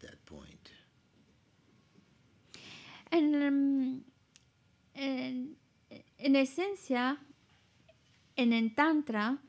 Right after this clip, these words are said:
Speaker 2: cuando nosotros hacemos estas visualizaciones de la disolución, estamos practicando la dis-, la disolución.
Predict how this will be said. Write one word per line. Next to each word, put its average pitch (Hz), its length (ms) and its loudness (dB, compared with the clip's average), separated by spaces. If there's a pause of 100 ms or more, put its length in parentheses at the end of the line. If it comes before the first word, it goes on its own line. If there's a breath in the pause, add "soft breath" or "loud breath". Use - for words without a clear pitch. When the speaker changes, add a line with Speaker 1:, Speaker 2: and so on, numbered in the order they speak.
(320 soft breath)
Speaker 2:
cuando 226 440 2
nosotros 247 520 0
hacemos 247 640 -2
estas 240 560 -4
visualizaciones 226 1120 -2
de 208 140 -4
la 185 180 -6
disolución, 220 920 -2 (1080 soft breath)
estamos 359 400 0
practicando 233 1300 2 (100)
la 202 200 -2
dis-, 196 280 -4
la 196 560 -2 (400)
disolución. 214 840 0